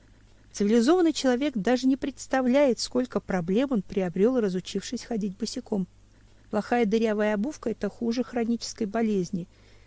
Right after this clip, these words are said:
К ней не приспособиться, не привыкнуть. Это беда, которая всегда с тобой. В своё время попался мне рассказ какого-то путешественника о том,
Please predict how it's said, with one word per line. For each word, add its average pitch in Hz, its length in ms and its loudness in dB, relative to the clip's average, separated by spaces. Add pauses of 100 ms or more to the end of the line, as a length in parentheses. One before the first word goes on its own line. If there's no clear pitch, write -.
(120)
К - 80 -18
ней 240 200 6
не 254 100 4
приспособиться, 240 880 -4
не 220 60 2
привыкнуть. 202 680 -2 (380)
Это 226 240 -2
беда, 196 320 0
которая 220 400 -4
всегда 185 320 -4
с - 80 -10
тобой. 185 340 -4 (840)
В - 60 -10
своё 233 280 2
время 302 280 2
попался 294 500 -2
мне 240 200 4
рассказ 254 380 -4
какого-то 254 460 -6
путешественника 220 920 -2
о 196 60 -4
том, 269 240 0